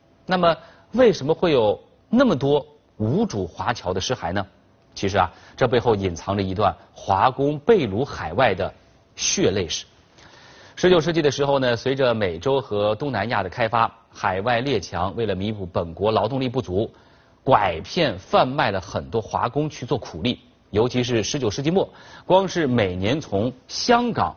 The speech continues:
运到东南亚的这个华工啊，就有六万多人，其中很多华工因病或者是因工伤客死他乡。他们的骸骨被当时的侨团运回国内，由国内的慈善机构安葬。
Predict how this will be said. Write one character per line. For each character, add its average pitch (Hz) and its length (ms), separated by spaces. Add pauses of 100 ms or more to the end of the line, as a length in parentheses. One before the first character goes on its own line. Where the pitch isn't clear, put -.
(140)
运 131 220
到 98 320
东 196 200
南 113 180
亚 135 160
的 95 80
这 104 80
个 101 80
华 92 180
工 117 160
啊， 113 160 (160)
就 123 140
有 85 160 (160)
六 170 220
万 92 240
多 87 120
人， 82 140 (600)
其 - 120
中 147 140
很 85 260
多 127 140
华 98 180
工 110 320
因 143 300
病 123 240 (180)
或 110 140
者 95 100
是 98 280
因 147 180
工 170 160
伤 165 220 (200)
客 135 280
死 - 120
他 - 160
乡。 87 160 (720)
他 214 140
们 190 60
的 160 60
骸 139 280
骨 98 260 (140)
被 104 260
当 156 260
时 - 140
的 110 100
侨 104 320
团 95 380
运 127 180
回 104 140
国 87 180
内， 107 160 (300)
由 110 180
国 101 240
内 117 200
的 92 100
慈 - 160
善 113 180
机 151 200
构 - 80
安 120 180
葬。 113 180